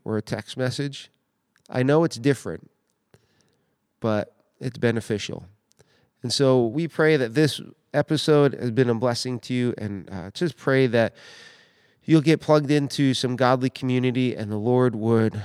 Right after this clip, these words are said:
uh, work in your, your life. And we would love to hear from you if we could be of any assistance to you, uh, prayers or, or questions or anything along those lines.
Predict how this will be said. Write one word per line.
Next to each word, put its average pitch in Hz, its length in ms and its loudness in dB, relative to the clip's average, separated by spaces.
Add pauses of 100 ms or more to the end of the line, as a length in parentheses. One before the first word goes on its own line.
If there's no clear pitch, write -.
(120)
uh, 101 180 -10
work 120 360 -2
in 110 180 -6
your, 113 260 -2
your 113 200 -2
life. 113 400 -2
And 101 320 -8 (160)
we 135 160 -2
would 143 140 2
love 139 220 2
to 135 80 0
hear 143 240 -4
from 139 220 -6
you 139 120 0
if 123 120 -6
we 131 80 -2
could 120 400 -6
be 127 160 0
of 113 80 0
any 123 220 0
assistance 117 520 -8
to - 140 -10
you, 123 240 -4
uh, 90 320 -6
prayers 135 540 -4
or, 98 340 -10
or 107 180 -14
questions 139 460 -6
or 127 60 -2
anything 123 680 -6
along 120 360 -2
those 120 180 2
lines. 120 300 -2